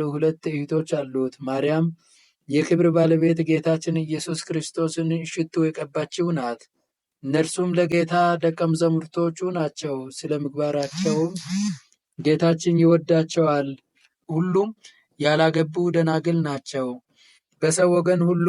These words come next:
ላይ የተቆረጥ-፣ የተቆረጠና የተወሰነ ሰዎች ሊጠጡት ያላቸው የሞት ጽዋ በሚጠጣበትና እጁን ለሞት የሚሰጥበት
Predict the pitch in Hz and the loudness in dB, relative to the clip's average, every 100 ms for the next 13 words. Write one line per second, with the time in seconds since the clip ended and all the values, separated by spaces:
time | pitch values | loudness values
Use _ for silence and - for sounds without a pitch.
0 | 175 175 180 180 180 _ _ _ _ - | 4 4 4 2 -2 _ _ _ _ -4
1 | 160 175 180 175 175 165 _ 160 160 170 | 0 0 2 2 0 -2 _ -2 0 2
2 | 170 165 165 175 170 175 165 170 170 165 | 0 0 0 0 0 0 0 2 0 0
3 | - 170 170 165 165 180 170 - 160 160 | -2 -2 -2 -2 0 -2 -2 -6 -6 -4
4 | 156 170 165 185 170 170 175 165 - _ | -6 -4 -4 -4 -6 0 0 0 -6 _
5 | _ _ - 151 160 156 160 165 - 180 | _ _ -2 2 4 4 2 0 0 4
6 | 180 180 - _ _ _ _ _ _ _ | 4 2 -2 _ _ _ _ _ _ _
7 | _ - 143 160 175 175 - 156 151 170 | _ -2 2 4 2 0 -4 -4 0 2
8 | 165 160 160 165 160 160 151 147 151 160 | 2 0 -2 -4 -4 -4 -6 -6 0 0
9 | 170 170 160 175 180 170 _ _ - 151 | 0 0 0 2 0 -4 _ _ -8 -6
10 | 147 175 170 165 165 175 170 170 160 160 | -2 0 2 4 4 2 0 -2 -2 -2
11 | 165 160 - 151 160 175 | -4 -4 -8 -8 -2 0